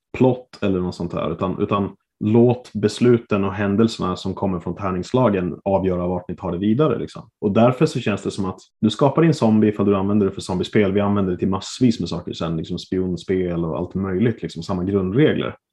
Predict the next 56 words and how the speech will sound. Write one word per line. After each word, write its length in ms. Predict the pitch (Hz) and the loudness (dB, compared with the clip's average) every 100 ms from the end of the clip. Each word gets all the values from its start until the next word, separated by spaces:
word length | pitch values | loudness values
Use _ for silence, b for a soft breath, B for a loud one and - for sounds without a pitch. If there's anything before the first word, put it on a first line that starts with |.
| - | -6
Därför 260 | - - | -4 -2
att 60 | 101 | 0
det 160 | 101 90 | 2 2
blev 280 | 92 98 | 2 0
så 160 | 85 98 | 0 -4
himla 220 | 92 90 | -4 -4
kul. 220 | - 127 | 2 2
Plus 220 | 95 131 123 | 4 2 2
att 200 | - - | -2 -2
egentligen 500 | 113 120 135 131 107 | 4 6 4 4 2
från 160 | - 107 | 2 2
början 300 | 107 123 135 | 6 6 6
gjorde 220 | 117 104 | 6 4
jag 120 | 98 | 2
det 80 | 92 | 0
för 120 | - | -6
att 80 | 87 | -8
jag 60 | 95 | 0
ville 200 | 95 95 | 0 0
inte 140 | 92 | -2
att 120 | 92 | -6
folk 220 | - 92 | -2 -4
skulle 220 | - 95 92 | -2 -4 -2
veta 400 | 101 90 - 92 | 0 -2 -4 -8
att 100 | - | -4
det 60 | |
var 120 | 85 | -6
zombies 480 | 82 120 120 90 85 | -2 2 2 2 -4
hela 100 | - | -12
tiden. 280 | - 78 76 | -8 -6 -6
Så 120 | 85 | -6
då 60 | 95 | 0
blandade 320 | 107 107 98 | 2 4 4
jag 60 | 92 | 2
in 60 | |
annat. 380 | 92 98 117 113 - _ - | 0 2 2 2 -4 _ 0
Först 220 | 127 127 | 0 2
mest 260 | 113 104 - | 2 2 2
bara 220 | 104 95 | 4 4
för 120 | - | 2
att 100 | - - - | -4 -6 -4
det 60 | - | 2
inte 420 | 135 110 104 160 | 4 4 4 0
skulle 180 | - 113 | 4 2
vara 80 | |
<laughs> 100 | 98 | 4
zombies, 400 | 196 190 131 113 | 4 6 6 4
men 80 | 117 | 0
sen 200 | 110 127 | 0 0
för 80 | 127 | 2
att 40 | |
det 60 | 110 | 0
helt 140 | 92 | -2
enkelt 220 | 90 87 82 | -6 -8 -8
var 60 | |
kul. 240 | - 131 | -2 -4